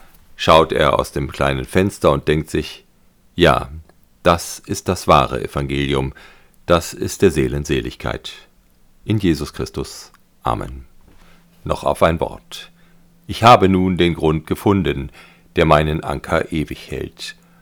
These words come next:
woanders als in Jesu Wunden. Da lag er vor der Zeit der Welt, der Grund, der unbeweglich steht,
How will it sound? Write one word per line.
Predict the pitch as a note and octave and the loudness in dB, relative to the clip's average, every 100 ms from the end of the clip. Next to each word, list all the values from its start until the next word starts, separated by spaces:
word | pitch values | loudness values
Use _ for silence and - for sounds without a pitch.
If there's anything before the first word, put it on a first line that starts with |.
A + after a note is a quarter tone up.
| _ _ | _ _
woanders | F#2 F#2 F#2 F#2 E2 - - | 2 4 4 6 6 6 -2
als | - D2+ - | -2 -2 -2
in | - D#2+ D2+ | -6 -6 -4
Jesu | D#2 D2 D2+ D#2 | -4 -4 -4 0
Wunden. | F#2+ E2 C2+ C2 B1+ _ _ _ _ _ _ - | 2 2 -2 -6 -12 _ _ _ _ _ _ 0
Da | D#2+ | 4
lag | G2 G#2+ G2 | 8 6 6
er | D#2 D#2+ D#2 | 2 2 2
vor | - | 2
der | G#2 G2 | 4 2
Zeit | - E2+ F2 - | 2 2 2 0
der | D#2 | 2
Welt, | D#2+ F2+ - - - - - | 4 2 0 -10 -18 -20 -2
der | E2 | -2
Grund, | D2+ F2+ A#2 G#2+ - F2 | 0 4 4 2 -2 2
der | D#2 D2+ D#2+ | 4 2 -2
unbeweglich | - A#2+ F#2 D#2 D#2 D2 - D2+ - | -4 -2 -2 -2 -2 -4 -6 -6 -6
steht, | - E2 F#2+ | -2 -2 -2